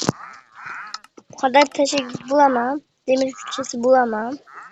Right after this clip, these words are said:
Odun falan gösterin bari ya. Aşağı. Bir de ex, ex. Boş verin. Burada ne var? Ocean.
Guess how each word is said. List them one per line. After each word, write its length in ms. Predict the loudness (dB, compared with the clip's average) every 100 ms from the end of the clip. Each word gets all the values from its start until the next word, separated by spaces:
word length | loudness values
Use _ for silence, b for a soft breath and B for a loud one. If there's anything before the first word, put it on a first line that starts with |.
| -16 -12 -12 -14 -6
Odun 300 | -2 4 4
falan 360 | 4 4 4 4
gösterin 480 | 2 2 0 2
bari 320 | 4 4 4 4
ya. 500 | 4 4 4 0 -4 _ _ -14 _ _ _ _ _ _ _ _ -10
Aşağı. 360 | -8 -2 -2 -2 -6 -20 -20 -18 -18 -18 -8
Bir 80 | -2
de 180 | 0 -2 -6 -12 -10 -8 -4
ex, 100 | -4 -4 -2
ex. 360 | -2 0 -6 -4 -4 -4 _ _ _ _ _ _ _ -18 -16 -16 -12
Boş 200 | -12 -10
verin. 220 | -14 -14 _ _ _ _ _ _ _ _ _ -10 -10 _ _ _ -20 -20 -20 -20 -20 -18
Burada 160 | -8 -4
ne 160 | 0
var? 200 | 6 6 4 -8 -10
Ocean. 600 | -8 -8 -6 -4 -4